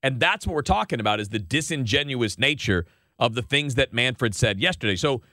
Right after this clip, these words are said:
while it would be nice to believe the part where he says, "I'm an optimist, and I believe that we can have baseball at the scheduled start of our season."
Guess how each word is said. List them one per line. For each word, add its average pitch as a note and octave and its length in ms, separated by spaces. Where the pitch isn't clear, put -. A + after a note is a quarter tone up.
while D#3 260
it G3 100
would E3+ 140
be C#3 120
nice D3+ 420
to D#3 140
believe A2+ 800
the B2 100
part D#3 320
where B2+ 160
he C3 120
says, A2+ 340
"I'm C3 180
an D#3 80
optimist, G2 680
and G#2 120
I C#3+ 120
believe C#3 560
that A#2 160
we A#2+ 140
can A#2+ 140
have C3 200
baseball A#2 600
at A#2 180
the A#2+ 80
scheduled B2+ 540
start A2+ 380
of G2+ 100
our G2+ 140
season." C#3 340